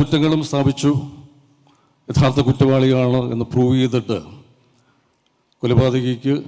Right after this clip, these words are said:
വധശിക്ഷ വിധിക്കുകയാണ്. അയാൾ ചെയ്ത കുറ്റം ഒരാളെ കൊന്നു എന്നുള്ളതാണ്. ഒരാളെ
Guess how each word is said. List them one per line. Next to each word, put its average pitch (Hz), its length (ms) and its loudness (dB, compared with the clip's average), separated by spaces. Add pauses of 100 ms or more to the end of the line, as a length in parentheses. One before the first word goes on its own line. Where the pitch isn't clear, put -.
(460)
വധശിക്ഷ 117 420 -8 (120)
വിധിക്കുകയാണ്. 87 440 -14 (1600)
അയാൾ 151 160 4 (100)
ചെയ്ത 165 160 8 (100)
കുറ്റം 170 300 4
ഒരാളെ 165 280 4 (100)
കൊന്നു 160 300 2 (140)
എന്നുള്ളതാണ്. 98 480 -6 (1300)
ഒരാളെ 147 320 4